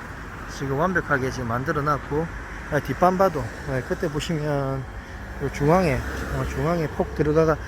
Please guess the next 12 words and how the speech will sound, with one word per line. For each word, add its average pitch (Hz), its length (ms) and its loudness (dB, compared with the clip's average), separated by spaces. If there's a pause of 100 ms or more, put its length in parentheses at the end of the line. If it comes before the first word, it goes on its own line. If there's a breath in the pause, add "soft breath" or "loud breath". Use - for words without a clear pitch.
(340 loud breath)
찍힌 214 340 2
것도 175 220 2
있고 156 160 0
이랬는데, 151 460 4 (120)
어, 143 200 -2
그런 185 240 2
부분들도 147 500 0
지금 127 280 -4 (600)
완벽하게 156 480 2
완성이 123 420 2
잘 123 200 0
돼가지고 139 600 0